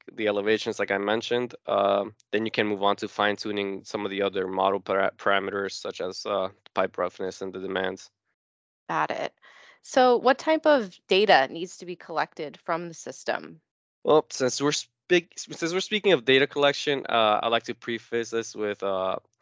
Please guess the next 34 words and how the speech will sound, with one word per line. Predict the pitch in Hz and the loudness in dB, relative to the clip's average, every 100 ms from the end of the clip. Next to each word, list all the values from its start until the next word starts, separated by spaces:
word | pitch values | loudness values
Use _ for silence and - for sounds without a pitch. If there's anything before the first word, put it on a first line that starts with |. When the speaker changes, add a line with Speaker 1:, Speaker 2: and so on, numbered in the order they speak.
| - - - _ - | -20 -20 -20 _ -6
Speaker 1:
uh, | - 50 | -4 -2
you | 71 117 | 0 2
know, | 107 | 4
a | 117 | 4
model | 117 131 147 | 6 6 4
can | 131 | -2
confidently | 110 123 127 139 147 139 127 | -4 0 0 0 -4 -4 -6
predict | 117 101 120 123 - | -10 -6 -4 -4 -8
system | - 127 - 123 | -12 -10 -8 -8
performance | 117 - 120 131 139 123 - | -10 -2 -2 0 -2 -4 -4
only | 120 127 127 | 0 2 2
if | 113 - | 0 -2
it | |
is | 104 - | -4 0
calibrated | 107 110 110 113 104 | 2 2 2 0 -2
well, | 98 104 117 110 | 0 2 4 4
and | 104 | 0
the | 101 | -4
model | 98 101 104 | 0 0 0
calibration | - 104 101 104 - 101 | -2 -4 -2 -4 -6 -8
is | 95 - - | -8 -10 -6
<laughs> | |
only | 127 135 117 107 | -4 -2 2 2
as | 101 101 | 2 0
good | 107 110 113 - | 0 2 0 -4
as | 104 | -6
the | 107 | -6
data | 98 104 101 | 0 2 2
that | 101 101 | 2 -2
you | 101 | -2
collect | 104 98 - | -4 -4 -6
from | 98 | -8
the | 92 | -8
system. | - 101 - 98 95 | -4 -6 -4 -6 -6